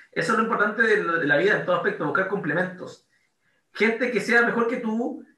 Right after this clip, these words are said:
en otro ámbito, en otro aspecto, y, y ahí lo sumáis a un equipo, entonces formáis un equipo poderoso. Cuando,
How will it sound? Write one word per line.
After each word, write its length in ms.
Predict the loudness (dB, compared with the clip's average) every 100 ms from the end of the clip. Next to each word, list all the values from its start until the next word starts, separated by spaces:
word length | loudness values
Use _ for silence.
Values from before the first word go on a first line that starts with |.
| _
en 220 | -2 0
otro 340 | 0 2 4 6
ámbito, 640 | 6 4 0 0 0 -2 -4
en 60 |
otro 120 | -2
aspecto, 720 | 2 2 2 -2 -6 -6 -16 _ _ _ -8
y, 220 | 0 2 2 0 -12 _
y 80 | -2 0 0 2
ahí 600 | 2 2 0 -4 -10 -20 _ _
lo 100 | -8
sumáis 260 | -2 2 4
a 40 |
un 60 | 4
equipo, 540 | 2 0 -2 -2 -2 -2
entonces 420 | -4 -2 -2 -4 -8 -4
formáis 240 | 0 2
un 60 | 2
equipo 320 | 0 2 2
poderoso. 640 | 4 4 4 2 0 -4 -2
Cuando, 300 | -2 -2